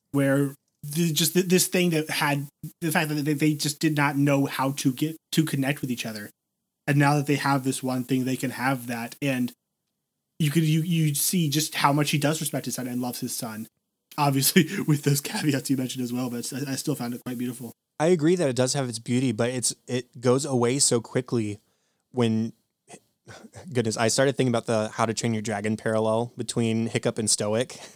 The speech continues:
Speaker 1: Mm-hmm.
Speaker 2: When Hiccup goes into dragon training and does really well, and Stoic says, "Oh, we finally have something to talk about." <laughs> And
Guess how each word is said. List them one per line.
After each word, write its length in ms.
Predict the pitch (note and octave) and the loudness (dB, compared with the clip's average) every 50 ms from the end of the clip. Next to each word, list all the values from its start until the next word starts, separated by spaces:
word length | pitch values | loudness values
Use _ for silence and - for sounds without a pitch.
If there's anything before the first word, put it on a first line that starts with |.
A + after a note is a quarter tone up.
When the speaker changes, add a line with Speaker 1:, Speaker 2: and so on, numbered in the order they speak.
| - - A#2+ | -6 -2 0
Speaker 1:
Mm-hmm. 720 | - F3 D3+ F#3 D3+ E3+ D#3 E3+ F#3 - - - F3 - - | 2 4 4 4 4 2 0 -2 -4 -6 -8 -8 -6 0 2
Speaker 2:
When 160 | D3+ D3 C#3+ | 4 4 4
Hiccup 340 | C#3+ B2+ D3+ C3+ - C#3+ C#3+ | 6 4 4 4 4 4 4
goes 180 | C3+ C3+ C3 C3 | 4 4 4 4
into 140 | C3+ C3 B2+ | 2 2 2
dragon 340 | C3 C3 A2 A2 A#2+ B2+ B2 | 2 2 2 2 2 0 0
training 320 | - B2 A#2+ B2 B2+ B2 A#2+ | 2 0 2 2 2 2 0
and 120 | A2+ A2+ | 0 2
does 340 | A#2 A2 A2 G#2+ G#2+ - - - | 2 2 2 2 0 -2 -2 -4
really 300 | A#2+ A2 A#2 A#2 A#2 A2+ | -2 -2 0 0 0 0
well, 420 | F3+ E3+ D#3 A2+ G#2+ A2 A#2 - _ _ _ - | -2 -4 -2 -2 -2 -2 -2 -6 _ _ _ -6
and 500 | - A#2 A2+ A2 A2 A2 A2 G#2+ - - _ - | -4 -2 0 0 0 -2 -2 -4 -6 -10 _ -6
Stoic 560 | - - - - A2+ A2+ A2+ A2 A2 - - - | -4 -2 -2 0 0 0 0 0 -2 -4 -6 -8
says, 280 | - - A#2+ A2+ G#2+ A2+ | -4 -2 -2 -2 -2 -2
"Oh, 160 | A2 A2 G#2+ | -2 -2 0
we 140 | G#2+ A2 G#2+ | -2 -4 -4
finally 420 | - - A2+ A2 A2+ A2 G#2+ A2+ A2 | -4 -4 -4 -2 -2 -2 -4 -4 -4
have 140 | G#2+ G#2+ G2+ | -4 -2 0
something 420 | - - G#2+ G2+ - - G#2+ G#2+ | -2 -2 -2 -4 -8 -10 -8 -8
to 80 | A2 G#2 | -6 -4
talk 260 | - - G#2+ G2+ - | -4 -4 -4 -4 -6
about." 400 | A2+ G#2+ G#2+ G#2 G3+ G#3 - - - - - - - - - | -6 -6 -6 -6 -8 -8 -12 -16 -18 -20 -20 -20 -20 -6 -2
<laughs> 60 | - C3 - - - - G#3+ C#4 - - F3+ - F#3 | -2 -2 -2 2 4 4 4 6 4 4 2 2 2
And 200 | - E3 C#3+ - | 0 0 -2 -4